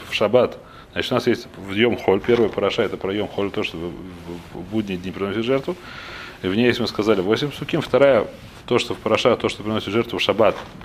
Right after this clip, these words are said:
мусаф, вот есть два псука, и третья, просто есть все, это пять псуким про Рош Ходыш. Улефимаш, Лекай, Малан, Дэн, Путхим, Параша, Поход, Мишлоши, псуки, у нас нет выхода.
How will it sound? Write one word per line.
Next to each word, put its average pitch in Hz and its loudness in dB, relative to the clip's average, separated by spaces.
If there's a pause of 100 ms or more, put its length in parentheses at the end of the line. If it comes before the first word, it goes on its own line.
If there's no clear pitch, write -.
(360)
мусаф, 95 2
вот 87 -6
есть 87 -4
два 131 4
псука, 160 2
и 127 4
третья, 143 2
просто - -4
есть 113 2
все, - -2
это 123 0
пять 139 4
псуким 120 -2
про 120 4 (260)
Рош 107 2
Ходыш. 76 0 (1080)
Улефимаш, 127 4
Лекай, 143 6
Малан, 117 6
Дэн, 123 4
Путхим, 120 0
Параша, 113 4
Поход, 120 0
Мишлоши, 135 0
псуки, 180 -2
у - 0
нас 127 0
нет 123 -4
выхода. - -4